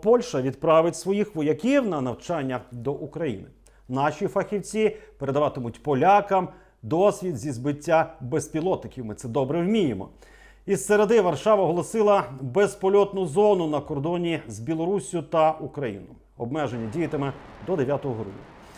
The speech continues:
Ну а напередодні стало відомо, що до кордонів з Білоруссю та Росією поляки відряджають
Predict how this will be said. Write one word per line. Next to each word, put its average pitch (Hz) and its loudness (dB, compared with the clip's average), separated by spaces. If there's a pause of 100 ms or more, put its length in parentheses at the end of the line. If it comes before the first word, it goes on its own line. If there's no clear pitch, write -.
(400)
Ну 165 -2
а 156 6
напередодні 135 2
стало 135 -4
відомо, 147 0
що 123 -4
до 131 -2
кордонів 143 -4
з 104 -8
Білоруссю 135 -2
та 127 -4
Росією 160 -4
поляки 139 2
відряджають 113 -2